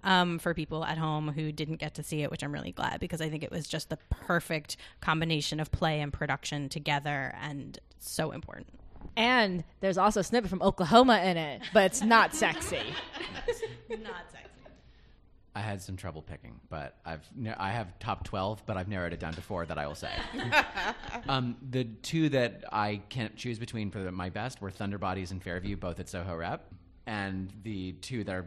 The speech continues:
Speaker 3: very close on their heels are Plano, Club Thumb,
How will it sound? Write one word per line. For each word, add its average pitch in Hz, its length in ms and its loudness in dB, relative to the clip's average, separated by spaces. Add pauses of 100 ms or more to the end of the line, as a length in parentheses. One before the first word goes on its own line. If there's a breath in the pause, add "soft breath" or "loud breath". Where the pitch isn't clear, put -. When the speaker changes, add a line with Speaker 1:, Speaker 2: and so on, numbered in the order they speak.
(140)
Speaker 3:
very 104 440 -4
close 92 260 -6
on 92 80 -4
their 90 100 -4
heels 87 280 -6
are 82 140 -4
Plano, 85 840 -4 (120)
Club 82 260 -6
Thumb, 78 460 -6